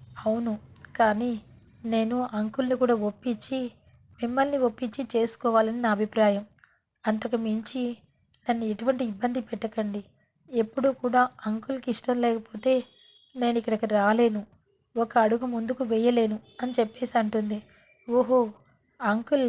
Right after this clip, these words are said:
అంకుల్, ఆ, లేనిది నువ్వు లేవన్నమాట. ఇదేనా నీ మాట?" అనగానే, "నన్ను తప్పుగా అర్థం చేసుకోవద్దు గగన్ గారు, ప్లీజ్. మీరు నన్ను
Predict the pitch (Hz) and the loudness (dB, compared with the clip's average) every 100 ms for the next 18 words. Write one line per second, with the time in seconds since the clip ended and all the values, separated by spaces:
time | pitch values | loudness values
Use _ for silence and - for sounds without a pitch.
0 | 220 226 196 214 233 294 269 - - 226 | 0 -4 -4 -4 -2 -2 -2 -12 -10 -4
1 | 226 220 220 220 247 277 262 226 214 220 | -2 0 2 2 2 2 0 2 2 2
2 | 254 247 220 214 196 208 - _ _ _ | 2 2 0 0 0 -2 -4 _ _ _
3 | _ - 220 269 269 220 214 208 208 226 | _ -2 2 4 2 0 0 0 -2 2
4 | 247 277 - - - - 269 240 233 262 | 2 2 -2 -20 -20 -14 0 2 2 -2
5 | 247 - - - - 220 226 214 - 269 | -8 -18 -20 -14 -8 -2 0 0 2 4
6 | 240 196 247 254 247 - 226 214 208 202 | 4 4 0 2 0 0 -2 0 -2 0
7 | 208 202 208 196 202 - _ _ _ _ | 0 0 0 0 -4 -12 _ _ _ _
8 | 262 262 240 - - - _ _ _ _ | 0 2 0 -2 -8 -14 _ _ _ _
9 | _ _ _ - 247 220 226 220 | _ _ _ -4 -2 0 0 0